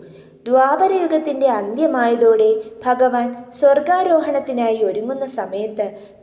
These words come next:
തന്റെ ഉത്തമ ഭക്തനും ശിഷ്യനുമായ ഉദ്ധവർക്ക് നിർദ്ദേശം നൽകി. "ഇന്നേക്ക് ഏഴാം നാൾ പ്രളയം വന്ന ദ്വാരക വെള്ളത്തിനടിയിലാകുകയും ദ്വാരക മുഴുവനായും നശിക്കുകയും ചെയ്യും.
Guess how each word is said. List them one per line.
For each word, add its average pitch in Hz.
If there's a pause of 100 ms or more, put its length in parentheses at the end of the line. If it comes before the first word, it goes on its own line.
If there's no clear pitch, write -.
തന്റെ 359
ഉത്തമ 330
ഭക്തനും 247
ശിഷ്യനുമായ 226
ഉദ്ധവർക്ക് 202 (280)
നിർദ്ദേശം 220
നൽകി. 190 (440)
"ഇന്നേക്ക് 381
ഏഴാം 285
നാൾ 254 (180)
പ്രളയം 294
വന്ന 262
ദ്വാരക 220
വെള്ളത്തിനടിയിലാകുകയും 220 (240)
ദ്വാരക 294
മുഴുവനായും 254
നശിക്കുകയും 220
ചെയ്യും. 185